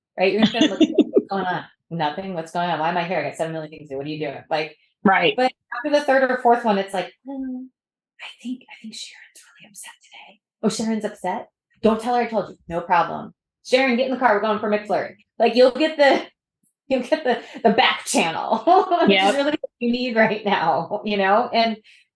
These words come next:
Speaker 1: then you can help them confront their own false beliefs. Everyone just cares about price.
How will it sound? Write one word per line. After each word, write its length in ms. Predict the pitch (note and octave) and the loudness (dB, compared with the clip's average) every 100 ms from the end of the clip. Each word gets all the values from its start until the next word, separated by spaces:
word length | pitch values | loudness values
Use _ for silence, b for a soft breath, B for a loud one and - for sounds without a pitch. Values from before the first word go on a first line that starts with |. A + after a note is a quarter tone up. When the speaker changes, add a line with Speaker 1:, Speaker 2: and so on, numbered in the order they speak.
| - | 2
Speaker 1:
then 180 | C4+ D4+ | 4 4
you 100 | D#4+ | 2
can 100 | D4+ | 2
help 220 | C#4 C4+ | 0 0
them 160 | C4 C4 | 0 0
confront 380 | B3+ A3+ A#3 | -4 -2 -2
their 120 | A3+ A3+ | 0 -2
own 160 | A#3 | 0
false 260 | A3+ G#3 G#3 | 0 0 -2
beliefs. 360 | F#3 G#3+ G3+ - - | -6 -4 -6 -4 2
Everyone 240 | C4 A#3 | 2 0
just 180 | C4 - | -6 -4
cares 160 | A#3 | -2
about 220 | G3+ G3 - | 0 -2 -2
price. 360 | - - - | -10 -12 -20